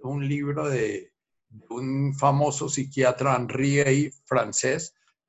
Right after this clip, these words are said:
que tiene todo un texto de psiquiatría para animales. Animales, sobra decir domésticos, porque los animales salvajes no hacen patología.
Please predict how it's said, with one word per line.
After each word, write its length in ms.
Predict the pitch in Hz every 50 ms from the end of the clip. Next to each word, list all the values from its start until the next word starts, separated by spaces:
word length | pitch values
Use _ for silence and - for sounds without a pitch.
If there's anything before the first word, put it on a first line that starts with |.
| _ -
que 60 | -
tiene 400 | - 131 127 131 135 143 139 139 -
todo 240 | 170 185 - 131
un 180 | 123 113 110 -
texto 360 | - 175 - - - 196 -
de 80 | - -
psiquiatría 920 | - - 135 139 - - 123 113 110 - 135 139 160 165 175 185 160 147
para 260 | 143 127 117 113 110
animales. 720 | 107 101 107 104 107 135 175 - 131 - - - - - _ _ _ _ _ _ _ _ _ _ _ _ _
Animales, 640 | - 117 117 110 107 117 120 123 139 160 147 - -
sobra 380 | - 139 135 131 139 156 143
decir 320 | 120 107 - 123 113 113 113
domésticos, 880 | 123 127 117 131 165 - - - - 98 - - 90 - - - _ _ _ _ _ _ _ _ _ _ _
porque 180 | - - - 127
los 200 | 120 120 110 117
animales 560 | 117 113 117 110 110 117 123 131 147 156 -
salvajes 580 | 139 131 123 117 117 117 120 127 117 123 143 135
no 300 | 135 135 131 131 131 131
hacen 280 | 131 131 - 127 127 -
patología. 720 | - 113 - _ 101 98 95 _ _ _ - - - -